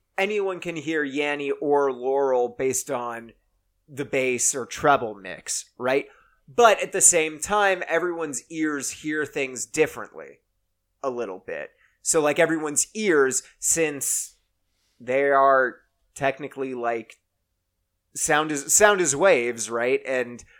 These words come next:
for you to hear a sound, you have to receive those waves. So your ears are kinda like a microphone in that kinda way. They all have different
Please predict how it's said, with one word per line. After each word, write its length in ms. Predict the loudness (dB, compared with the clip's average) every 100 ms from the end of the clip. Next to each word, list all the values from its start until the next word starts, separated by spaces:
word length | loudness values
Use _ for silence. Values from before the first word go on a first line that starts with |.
| _
for 360 | -4 2 2 2
you 240 | -2 -8
to 220 | -6 -8
hear 440 | -10 -2 2 2 2
a 80 | -2
sound, 460 | 0 4 4 2
you 80 | 0
have 160 | -2 -2
to 140 | -4
receive 540 | -4 -2 -2 -4 -8 -4
those 260 | -4 -4
waves. 380 | -8 -8 -6 -2
So 100 | -2
your 160 | -2 -4
ears 240 | -4 -4
are 60 | -6
kinda 280 | -4 -4 -2
like 200 | -4 -4
a 40 |
microphone 680 | -4 -6 -6 -12 -10 -12 -12
in 100 | -14
that 240 | -12 -12
kinda 240 | -12 -12 -10
way. 360 | -8 -8 -10 _ _ _ _ _ _ _ _ _ _ _ -20 _
They 160 | 0 4
all 140 | 6
have 340 | 6 4 2 0
different 500 | 0 2 -2 -2